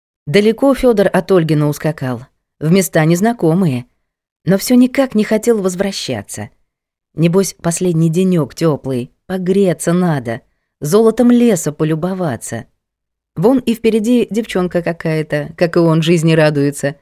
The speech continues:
подставляет мордашку свою солнцу и ветру. Волосы растрепались, пальтецо нараспашку, корзина пустая на руке болтается. Тут Фёдору послышалось,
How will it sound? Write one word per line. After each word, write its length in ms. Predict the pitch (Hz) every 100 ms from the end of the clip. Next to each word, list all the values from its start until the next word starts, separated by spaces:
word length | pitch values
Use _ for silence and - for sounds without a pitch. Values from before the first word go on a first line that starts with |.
| _ _ _ _ _
подставляет 640 | 190 185 196 208 247 202
мордашку 560 | 165 185 202 220 202 190
свою 320 | 185 180 185
солнцу 480 | 185 254 269 226 202
и 180 | 190 202
ветру. 520 | 156 135 123 127 123 _ _ _ _ _ _ -
Волосы 640 | 131 196 226 202 196 170 -
растрепались, 920 | 170 - 160 - 165 127 117 - - _ _ _ -
пальтецо 520 | 202 220 247 240 254
нараспашку, 920 | 233 220 220 - 208 160 - - 123 _ _ _
корзина 580 | - 196 208 208 240 202
пустая 520 | 170 202 - 202 160
на 140 | 160 170
руке 280 | 202 175
болтается. 840 | 143 160 185 - 131 113 - 110 - _ _ _ _ _ _ _ _ _
Тут 220 | 240 254
Фёдору 400 | - 214 254 208
послышалось, 760 | 170 180 240 294 - 170 147